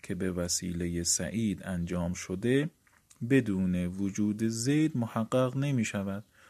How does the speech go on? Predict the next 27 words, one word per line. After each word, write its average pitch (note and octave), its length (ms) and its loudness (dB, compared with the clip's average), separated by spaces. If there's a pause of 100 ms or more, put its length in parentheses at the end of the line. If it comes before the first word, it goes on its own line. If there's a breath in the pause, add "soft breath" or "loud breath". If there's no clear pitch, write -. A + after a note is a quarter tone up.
(140 soft breath)
خب A2 200 -6
یاری G#2 500 4
کردن A2 760 0 (460 soft breath)
حتماً B2 920 2
باید B2 440 2
یک C3 220 -2
شخصی C3+ 600 -2
باشه C3+ 600 0
که A2+ 140 -2
این G2+ 400 0
آقای F#2 340 -2
سعید G2 420 -2
او G2 120 -2
رو F2+ 120 0
یاری E2+ 280 0
کرده D#2+ 340 -6
باشه. - 340 -10 (1600 loud breath)
بدون G#2+ 520 8
وجود G#2 600 2
مفعول G#2+ 1000 4
به C3 320 4
این C3+ 160 2
معنا A2+ 500 2
اصلاً B2 260 0
تحقق G2+ 760 -4
خارجی F#2+ 580 -4
پیدا F#2+ 680 -2